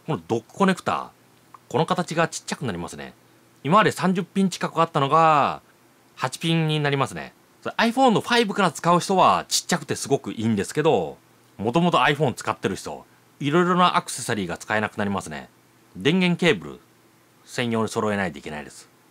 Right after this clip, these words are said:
ドックコネクターを利用したスピーカーとか使ってる人、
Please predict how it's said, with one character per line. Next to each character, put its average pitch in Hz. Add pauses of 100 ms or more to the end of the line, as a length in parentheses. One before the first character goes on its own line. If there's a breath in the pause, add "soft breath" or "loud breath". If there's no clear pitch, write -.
(120)
ド 131
ッ 147
ク -
コ 196
ネ 202
ク 170
タ -
ー 147
を 120
利 113
用 120
し -
た 127
ス -
ピ 143
ー -
カ 98
ー -
と 82
か 82
使 -
っ -
て 107
る 95
人、 76